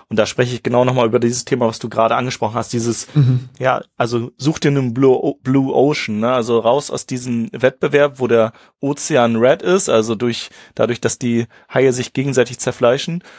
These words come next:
Speaker 1: und such dir quasi einen Teich, wo du der Erste bist. Also du gehst eine Nische tiefer,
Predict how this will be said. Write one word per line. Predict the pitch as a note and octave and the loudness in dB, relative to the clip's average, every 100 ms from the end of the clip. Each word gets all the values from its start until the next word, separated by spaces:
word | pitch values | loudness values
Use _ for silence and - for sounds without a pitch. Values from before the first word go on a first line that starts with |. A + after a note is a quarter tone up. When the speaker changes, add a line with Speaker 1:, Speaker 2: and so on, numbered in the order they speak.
| - | -12
Speaker 1:
und | A#2+ | -8
such | A2+ C3 - | -4 -6 -2
dir | - - | -2 -2
quasi | C#3 B2 A#2+ | -2 -2 -2
einen | A#2 | -8
Teich, | A#2 B2+ C3 B2+ B2 | -6 -2 -2 -4 -10
wo | A#2 A#2+ A#2+ A#2+ - - _ _ - | -4 0 0 0 -4 -20 _ _ -2
du | C#3 E3 D#3 B2+ - _ _ _ _ _ _ | 0 2 2 2 -2 _ _ _ _ _ _
der | B2+ | 0
Erste | C#3 D3 - A2 | 2 0 -2 -4
bist. | C3 G3 - - _ _ | -2 -2 -8 -12 _ _
Also | A#2+ B2 | -6 -4
du | |
gehst | A2+ - - | -2 -4 -2
eine | C#3 E3 D3+ | -2 0 -2
Nische | D3+ D3+ C#3+ | -4 -6 -8
tiefer, | - D#3 - C#3 D#3 | -6 -6 0 0 0